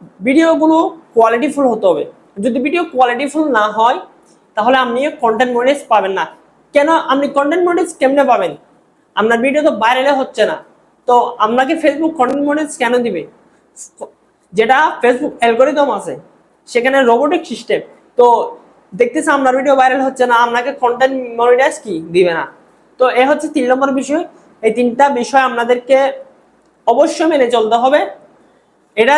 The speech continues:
যদি না মানেন, তাহলে আপনিও কনটেন্ট মনিটাইজ পাবেন না। আপনি ভিডিও ছাড়তে থাকবেন, ছাড়তে থাকবেন, হাজার হাজার ভিডিও ছাড়তে থাকবেন, but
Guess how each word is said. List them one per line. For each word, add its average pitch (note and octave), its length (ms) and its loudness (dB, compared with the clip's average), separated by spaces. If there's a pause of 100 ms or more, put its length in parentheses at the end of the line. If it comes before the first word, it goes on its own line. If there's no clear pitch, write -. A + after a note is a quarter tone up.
(120)
যদি D4+ 140 0 (100)
না A#3+ 60 2 (100)
মানেন, C4 280 0
তাহলে A#3+ 260 2
আপনিও A#3+ 360 0
কনটেন্ট A#3+ 300 0
মনিটাইজ C#4 260 2 (100)
পাবেন F#3+ 240 0
না। F3+ 140 -2
আপনি B3+ 140 2 (140)
ভিডিও D4 280 6 (160)
ছাড়তে C4+ 280 0 (120)
থাকবেন, B3+ 300 -2 (100)
ছাড়তে B3+ 280 -4 (100)
থাকবেন, A#3+ 240 -2 (120)
হাজার A#3+ 280 2 (100)
হাজার A#3 220 -2 (100)
ভিডিও A#3+ 280 0
ছাড়তে B3 300 -8
থাকবেন, B3 260 -2 (340)
but C4+ 140 0